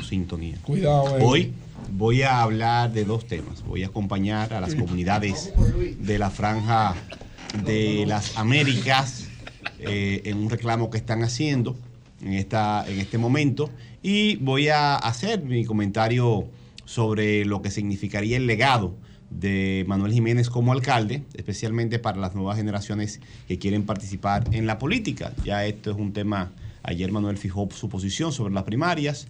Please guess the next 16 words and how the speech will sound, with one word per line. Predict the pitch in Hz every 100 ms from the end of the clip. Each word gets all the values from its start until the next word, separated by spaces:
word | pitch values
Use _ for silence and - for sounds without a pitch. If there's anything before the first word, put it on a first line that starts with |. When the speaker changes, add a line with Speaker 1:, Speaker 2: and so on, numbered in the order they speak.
| - - - - -
Speaker 1:
y | 107 104 98 92
voy | 92 101 113
a |
tratar | 113 101 107 107 98
de | 95 95
compartir, | 101 95 90 104 104 - - -
eh, | 107 104 98
lo | 95 92
que |
sería | 90 95 107
desde | 113 110
mi | 101
punto | 104 104
de | 107
vista | 104 104 104
su | - 131 131